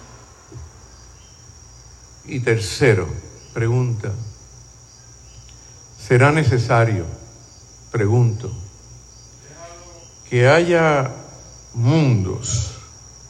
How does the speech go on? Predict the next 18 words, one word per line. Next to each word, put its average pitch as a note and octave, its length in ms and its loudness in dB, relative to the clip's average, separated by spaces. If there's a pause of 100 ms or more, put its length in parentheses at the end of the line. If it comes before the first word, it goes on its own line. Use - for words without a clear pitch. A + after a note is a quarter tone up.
(840)
eras, C3+ 720 -2 (2000)
que B2 120 0
deban C#3+ 320 2
desaparecer? C3+ 720 -4 (1900)
¿Será A#2 220 0
necesario C3+ 640 -4
que A#2+ 60 -4
haya A#2+ 180 2
mundos, A#2 540 -4
eras, A#2+ 500 -2 (720)
que A#2 140 -4
deban B2+ 360 4
desaparecer, A2 760 -2 (1700)
que C3 140 4
deban D#3+ 280 8
de D3 120 0
ser C#3+ 260 2
erradicadas, C3 800 4